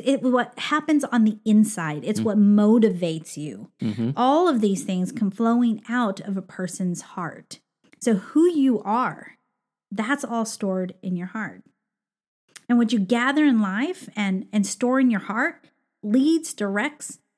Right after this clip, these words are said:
Speaker 1: and runs your life. That's what it does. I, whatever has happened to you as a child, all the memories and, and traditions, we, we tend to bring those back up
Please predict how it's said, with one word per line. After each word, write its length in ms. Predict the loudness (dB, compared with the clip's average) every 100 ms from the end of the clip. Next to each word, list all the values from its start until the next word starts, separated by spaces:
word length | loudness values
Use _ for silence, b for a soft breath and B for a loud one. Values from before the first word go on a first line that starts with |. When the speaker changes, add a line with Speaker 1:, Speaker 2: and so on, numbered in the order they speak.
| _ -2
Speaker 1:
and 400 | 2 2 2 4
runs 600 | 4 6 6 4 0 -10 _ -4
your 200 | 0 2
life. 560 | 0 -2 -6 -16 -20 _ _ _ _ _ _ _ -6
That's 160 | -4 -2
what 80 |
it 60 | -2
does. 200 | -2 -2
I, 200 | -4 -2
whatever 460 | 0 2 2 2 2
has 120 | 0
happened 280 | -4 0 2
to 40 |
you 100 | 4
as 100 | 2
a 60 | 0
child, 640 | -2 -2 0 2 2 2
all 160 | 2 2
the 100 | 4
memories 880 | 6 6 4 2 2 2 2 2 0
and, 200 | -4 -6 B B 0
and 160 | 2
traditions, 960 | 4 2 4 4 2 2 0 2 2 4
we, 240 | 2 2
we 160 | 0 2
tend 220 | 2 2
to 60 |
bring 220 | 4 2 4
those 160 | 2
back 260 | 0 -2 -2
up 220 | -4